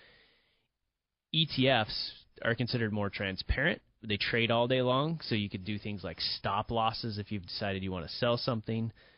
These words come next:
Um, you can do limit orders. It's a little bit easier to use, but the idea is that they're a little bit cheaper typically than the mutual fund, and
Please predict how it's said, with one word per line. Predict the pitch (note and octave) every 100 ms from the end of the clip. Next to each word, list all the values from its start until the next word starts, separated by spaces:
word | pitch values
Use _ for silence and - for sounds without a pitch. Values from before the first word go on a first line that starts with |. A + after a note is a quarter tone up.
| _ _ -
Um, | - F#2 F2
you | F#2
can | F#2
do | F#2+ F2+
limit | F#2+ C#3+ C#3+
orders. | C3 B2+ B2 A#2+ A#2 - -
It's | - - - - - - A#2+ C3+
a |
little | C#3 F#3 F3
bit | C#3
easier | C3 C3 C3 A2+
to | A#2
use, | A#2+ D#3 A#2
but | B2
the | C#3+
idea | D3 D#3 D#3+
is | C3
that | A2+
they're | A#2 A2+
a |
little | C3+ C#3
bit | B2
cheaper | - B2+ B2+ D#3+
typically | - D#3+ E3 -
than | D3 D3
the |
mutual | D3 D3 D#3+ D3+
fund, | D#3+ F3+ G3+ - _ _ _ _
and | - A#2+ A#2 A2+